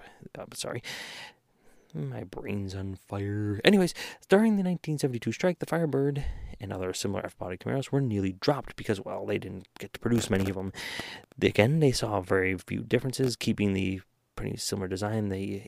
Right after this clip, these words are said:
individual egg crate grille, the similar headlight designs, and the more swoopy body panels, as well as some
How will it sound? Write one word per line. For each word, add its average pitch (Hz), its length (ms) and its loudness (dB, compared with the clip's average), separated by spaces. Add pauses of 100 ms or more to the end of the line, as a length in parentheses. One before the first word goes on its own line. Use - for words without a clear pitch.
individual 98 500 -2
egg 95 140 -6
crate - 280 -8
grille, 143 360 2
the - 320 -6
similar - 340 -10
headlight 110 320 -2
designs, 107 460 -6
and 101 100 -4
the 101 60 -4
more 98 240 -4
swoopy - 440 -8
body 110 300 -4
panels, 107 460 -6 (340)
as - 160 0
well 143 160 2
as 123 100 4
some 101 500 -6